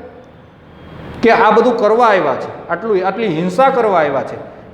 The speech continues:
તે એક તેના ઉછેરની ખામી દર્શાવે છે. તેના ઉછેરમાં ક્યાંક ખામી રહી ગઈ હોય અથવા તો હોસ્ટેલ વિભાગનું કંઈક ઢીલું વલણ હોય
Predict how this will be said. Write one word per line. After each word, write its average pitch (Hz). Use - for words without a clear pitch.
તે 196
એક 226
તેના 208
ઉછેરની 196
ખામી 156
દર્શાવે 113
છે. -
તેના 175
ઉછેરમાં 214
ક્યાંક 208
ખામી 220
રહી 185
ગઈ 165
હોય 113
અથવા 233
તો 208
હોસ્ટેલ 233
વિભાગનું 185
કંઈક 208
ઢીલું 269
વલણ 226
હોય 131